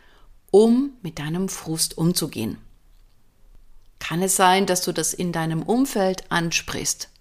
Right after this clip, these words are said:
Vielleicht mit deiner besten Freundin, mit deinem Partner? Kann es sein, dass du selber eine andere Haltung einnimmst zu einer bestimmten Situation? Zum Beispiel, dass du selber eine weniger hohe Erwartungshaltung hast.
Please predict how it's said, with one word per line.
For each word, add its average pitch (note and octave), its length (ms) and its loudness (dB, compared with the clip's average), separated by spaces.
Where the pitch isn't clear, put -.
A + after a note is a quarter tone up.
Vielleicht C#3+ 320 -8
mit E3 140 -8
deiner D#3 260 -8
besten D#3 320 -6
Freundin, G3+ 720 2
mit C#3+ 100 -10
deinem D#3+ 220 -6
Partner? F3+ 720 0
Kann F3 220 -2
es F3 120 2
sein, F3+ 200 4
dass F#3+ 140 2
du F#3+ 100 -2
selber F3 280 2
eine F3 220 0
andere D#3 480 -4
Haltung A3+ 440 0
einnimmst C#3+ 840 -4
zu - 320 -2
einer D3+ 280 -2
bestimmten C#3+ 520 -2
Situation? D3 840 -6
Zum D#3+ 140 -10
Beispiel, D3 400 -2
dass E3 180 -2
du F3+ 60 -6
selber E3+ 520 2
eine E3+ 340 0
weniger G3 460 2
hohe E3+ 220 0
Erwartungshaltung D#3+ 1120 -4
hast. - 340 -10